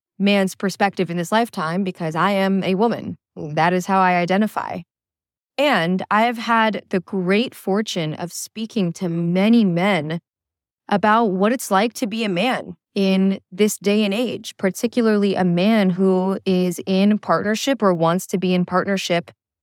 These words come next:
with a woman, and what that's like. Because as women, we know the burdens that we carry. We know and feel very deeply the societal shame around sexuality, or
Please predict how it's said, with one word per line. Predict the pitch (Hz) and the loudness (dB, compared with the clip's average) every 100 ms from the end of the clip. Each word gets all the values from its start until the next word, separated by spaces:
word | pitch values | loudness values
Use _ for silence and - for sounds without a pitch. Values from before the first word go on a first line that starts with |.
| _ _ | _ _
with | 170 180 220 | 0 0 2
a | |
woman, | 214 330 - - _ _ _ _ _ _ _ - | 2 2 -2 -8 _ _ _ _ _ _ _ -2
and | 214 | 2
what | 226 | 2
that's | 240 262 - | 2 -2 0
like. | 254 247 - | 0 0 -4
Because | 208 214 196 185 - _ _ _ _ | -6 -2 -2 -2 -10 _ _ _ _
as | 247 349 220 | 0 0 0
women, | 160 156 208 277 - - | -4 -2 -2 -4 -10 -6
we | 220 247 269 285 | -2 -2 -2 0
know | 247 220 220 | 2 2 2
the | 208 | 2
burdens | 196 190 190 190 | 2 2 2 2
that | 185 170 | 0 -2
we | 180 185 | -2 -4
carry. | - 160 - - 208 - | -4 -8 -8 -12 -14 -8
We | 185 233 240 | 0 2 4
know | 240 214 208 208 208 208 - _ _ _ | 4 4 4 4 2 0 -6 _ _ _
and | 214 190 | -2 -2
feel | - 254 311 | -6 -2 0
very | 220 196 202 | 2 2 2
deeply | 190 240 - 175 127 - _ _ _ - | 0 -4 -4 -6 -6 -10 _ _ _ -4
the | 190 208 202 | 2 2 2
societal | - 208 175 180 214 | -2 -4 0 0 0
shame | 220 - 202 | -4 -2 0
around | 220 202 175 190 220 | 2 2 0 0 -2
sexuality, | - 190 180 - 247 302 220 - - - _ _ _ | -4 -6 -4 0 2 2 0 -4 -12 -18 _ _ _
or | 214 208 208 214 208 208 | -2 2 4 4 4 0